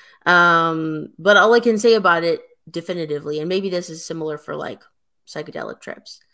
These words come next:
it's like pieces of your past and future speak to you in your present. So things that you're, like, interested in, time periods you're interested in,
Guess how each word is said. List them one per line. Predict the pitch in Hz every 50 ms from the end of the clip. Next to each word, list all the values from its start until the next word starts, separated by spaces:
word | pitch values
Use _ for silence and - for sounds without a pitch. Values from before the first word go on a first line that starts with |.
| _ _ _ _ _ -
it's | 196 196 196
like | 208 196 185 185 - _ _
pieces | - 240 240 233 220 - - 247 233 208 -
of | - 180 185 175
your | 180 165 156
past | - - - 175 160 156 156 156 170 - - - - - _ _ _ -
and | 156 147 -
future | - 170 170 156 - - - - - - - _ _ _ _ _ _ _ _ _ _
speak | - - - - 214 220 208 - -
to | - - 175
you | 165 160 156
in | 151 147 143
your | - -
present. | - - - - - - - - - - _ _ _ _ _ _ _ _ _ _ _ _ _ _ _ - - -
So | - - - - 208 190 180 175 170 170 165 170
things | 170 170 - 208 196 185 175
that | 170 160 156
you're, | 160 156 139
like, | 123 156 - -
interested | 226 220 214 208 208 - 214 202
in, | 196 196 190 185 185 190 180
time | 175 - - 202 190 214 208
periods | 208 - 202 208 202 196 196 180 185
you're | 185 180
interested | 180 175 - 175 190 196 - - 170 165
in, | 165 160 156 156 151 151 151 156